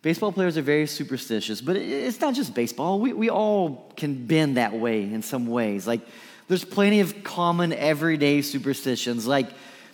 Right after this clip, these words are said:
don't step on the crack or what? You might break your mother's back. Of course, that happens, right? I've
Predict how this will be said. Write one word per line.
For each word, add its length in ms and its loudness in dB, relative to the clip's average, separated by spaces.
don't 220 4
step 260 4
on 160 4
the 80 0
crack 640 4
or 80 0
what? 380 2
You 120 -2
might 340 2
break 220 0
your 80 0
mother's 280 2
back. 360 4
Of 160 -8
course, 360 2
that 100 2
happens, 600 0
right? 380 0
I've 260 -6